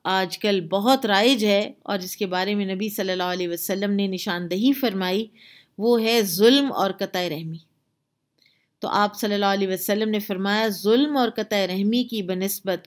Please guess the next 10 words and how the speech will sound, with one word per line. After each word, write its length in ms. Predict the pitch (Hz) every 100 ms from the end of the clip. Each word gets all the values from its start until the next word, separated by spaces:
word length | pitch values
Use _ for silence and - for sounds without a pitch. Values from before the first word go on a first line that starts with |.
| -
कोई 420 | 233 262 285 277
जुर्म 420 | 160 208 262 262
ऐसा 380 | - 196 - 220
नहीं 440 | 185 185 190 170 - _ - _ -
जिसकी 420 | 208 277 - 240
सज़ा 440 | 220 202 190 196 190
जल्दी 460 | 165 190 196 233
दी 200 | 202 190
जाती 380 | 170 156 156 175
हो, 300 | 170 160